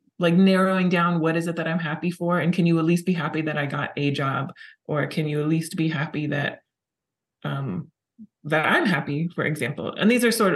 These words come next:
of, these are very, like, simplified examples, but can,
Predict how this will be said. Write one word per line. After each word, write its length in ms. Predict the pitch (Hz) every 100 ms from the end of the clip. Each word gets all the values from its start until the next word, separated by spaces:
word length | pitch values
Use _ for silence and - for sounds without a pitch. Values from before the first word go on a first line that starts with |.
| -
of, 60 |
these 140 | 202 190
are 60 | 156
very, 280 | 147 135
like, 240 | 113 - - _ _
simplified 800 | - - 165 131 - 127 117 - _ _ _ _ _ -
examples, 600 | 156 151 160 190 202 185
but 300 | 170 - - - - _ _ _ _ _ _ -
can, 560 | - 165 156 156 156